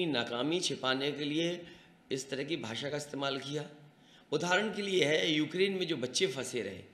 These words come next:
बच्चों की जो मदद होनी चाहिए थी, भारतीय जितने परिवार थे उनकी जो मदद होनी चाहिए वो नाकाम रही। और जो सरकार का फैसला भी था कि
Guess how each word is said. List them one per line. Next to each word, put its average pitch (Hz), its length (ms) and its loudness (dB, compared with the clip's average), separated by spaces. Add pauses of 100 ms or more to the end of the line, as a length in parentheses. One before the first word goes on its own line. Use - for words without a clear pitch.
(480)
बच्चों 170 420 4
की 190 480 4 (200)
जो 170 140 2
मदद 156 360 2
होनी 147 240 2
चाहिए 143 240 -2
थी, 180 120 -4
भारतीय 135 440 -2
जितने 139 300 -2
परिवार 143 460 -2
थे 156 60 -4
उनकी 147 180 -2
जो 180 100 2
मदद 131 280 -4
होनी 123 180 -4
चाहिए 160 380 -4 (280)
वो 226 120 2
नाकाम 202 500 4
रही। 117 200 2 (440)
और 190 80 2
जो 226 140 2
सरकार 151 440 -2
का 247 100 -8
फैसला 175 460 0
भी 190 160 -2
था - 220 -6 (560)
कि 143 100 -4